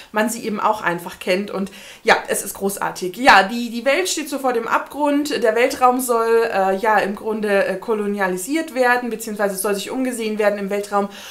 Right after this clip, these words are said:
wo die Menschen unterkommen können. Und so, äh, ja, steuert er im Grunde ein Raumfahrzeug, beziehungsweise bauen alle Bobs das auch weiter und steuern das auch gemeinsam und entwickeln es weiter. Und, äh, ja, er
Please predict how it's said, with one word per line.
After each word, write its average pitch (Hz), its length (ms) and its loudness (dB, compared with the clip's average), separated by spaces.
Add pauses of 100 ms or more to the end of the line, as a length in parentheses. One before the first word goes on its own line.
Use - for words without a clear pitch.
(160)
wo 240 140 2
die 240 100 4
Menschen 220 340 -2
unterkommen 277 600 2
können. 240 380 0 (260)
Und 247 160 0
so, 247 300 6
äh, 196 220 4
ja, 180 240 2
steuert 294 400 2
er 220 180 0
im 240 80 -2
Grunde 233 280 -2
ein 180 220 0
Raumfahrzeug, 262 1080 4
beziehungsweise 220 480 -4
bauen 240 500 2 (160)
alle 214 200 4
Bobs 220 380 -2
das 196 240 -2
auch 170 240 -6
weiter 254 440 2
und 202 140 -2
steuern 254 400 2
das 262 200 0
auch 214 220 2
gemeinsam 220 640 2 (300)
und 226 140 -4
entwickeln 285 560 -2
es 262 180 -8
weiter. 233 420 2 (300)
Und, 226 380 -2
äh, 202 240 2
ja, - 100 2
er 190 220 0